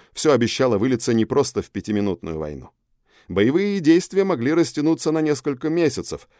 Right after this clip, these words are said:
возможно, даже на год, со схватками в старом стиле полевых операций, когда атакуются и обороняются уже занятые позиции и высоты. Бомбежка и обстрел должны ограничиться дорожными заставами, скрещениями стратегически важных путей,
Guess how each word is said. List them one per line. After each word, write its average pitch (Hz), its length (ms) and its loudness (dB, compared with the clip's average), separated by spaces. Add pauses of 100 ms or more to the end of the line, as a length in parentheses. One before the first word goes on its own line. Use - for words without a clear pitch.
(220)
возможно, 107 420 2
даже 117 280 2
на 139 260 2
год, 82 260 -10 (240)
со - 160 -2
схватками 107 600 0
в - 60 -6
старом 117 320 0
стиле 107 320 -4
полевых 107 380 0
операций, - 640 -4 (240)
когда 120 320 2
атакуются 156 720 0
и 147 120 -2
обороняются 135 720 2
уже 123 260 0
занятые 139 560 0
позиции 110 560 -4
и 104 100 -4
высоты. 92 540 -8 (500)
Бомбежка 113 520 -2
и 117 80 -2
обстрел 139 560 -2 (240)
должны 101 320 0
ограничиться 151 720 0
дорожными 139 480 2
заставами, 147 720 0 (200)
скрещениями 151 760 0
стратегически 135 680 -6
важных 117 440 0
путей, 151 480 -2